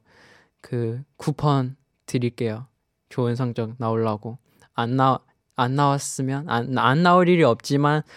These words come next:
혹시나 나왔으면 이거 위로, 위로라도 <laughs> 줄 수 있습니다. 네, 공삼육사님. "안녕하세요, 러디. 저는 구-,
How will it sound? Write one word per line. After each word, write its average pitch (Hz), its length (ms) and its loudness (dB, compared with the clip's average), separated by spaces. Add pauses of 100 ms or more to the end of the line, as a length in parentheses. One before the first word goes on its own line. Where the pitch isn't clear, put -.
(140)
혹시나 185 400 0
나왔으면 131 560 2
이거 123 580 -2
위로, 127 400 2
위로라도 127 800 2 (180)
<laughs> - 380 -16
줄 190 180 6
수 - 240 2
있습니다. 139 680 -2 (560)
네, 117 340 -4
공삼육사님. 139 1080 2
"안녕하세요, 139 440 2
러디. 117 180 2
저는 117 320 -4
구-, 131 280 -6